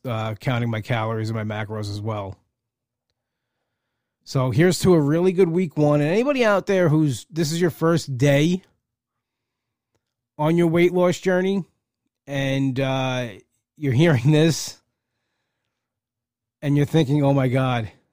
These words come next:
it, it's, it's impossible." It's not impossible. This is somebody who's talking, who's been on this journey for almost four years,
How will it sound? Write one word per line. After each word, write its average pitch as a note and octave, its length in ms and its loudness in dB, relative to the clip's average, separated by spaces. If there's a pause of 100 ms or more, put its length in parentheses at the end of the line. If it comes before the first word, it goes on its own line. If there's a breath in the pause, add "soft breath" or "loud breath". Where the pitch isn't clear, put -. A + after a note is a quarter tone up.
(120)
it, B2 200 -8
it's, B2+ 300 -12
it's C3+ 220 -8
impossible." B2 500 -2
It's A2 140 -8
not C#3 220 2
impossible. G2 580 -10 (880)
This D3 140 0
is F3+ 120 0
somebody F3 320 4
who's D3+ 200 2
talking, D3 440 4
who's B2+ 220 2
been C3+ 180 2
on C#3 160 2
this B2 140 0
journey C3+ 280 0
for C3 100 -4
almost A#2+ 240 -4
four C#3 200 0
years, A#2 500 -4